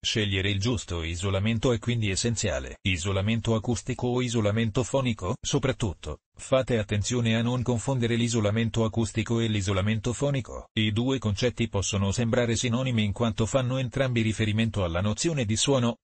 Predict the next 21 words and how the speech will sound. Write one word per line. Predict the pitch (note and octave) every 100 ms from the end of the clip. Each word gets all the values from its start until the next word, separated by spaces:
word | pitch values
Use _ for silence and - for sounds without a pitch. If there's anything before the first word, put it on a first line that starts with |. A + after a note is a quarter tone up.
| -
ma | G#2
ci | G#2 A#2
sono | C3 A#2+
delle | A2 A2 G#2
sfumature. | - A2 G#2+ G2 C2 - -
Lo | G#2 G2+
scopo | - A#2+ A2+
dell'isolamento | A2 G#2+ A#2 A#2 G2+ A2+ A2+ A2+
acustico | A2 B2 A2 C3 A#2+ A2+
è | G#2+
di | G2 G2
impedire | F#2 G#2 A#2+ A2+
la | G2
propagazione | - A#2+ B2 B2 - A2 G#2
di | G2
tutti | - A2+ A2+
i | G#2
rumori | G#2 A2+ A2+
in | G2+
uno | G#2+ A#2
spazio. | - C#2 - D2 B1+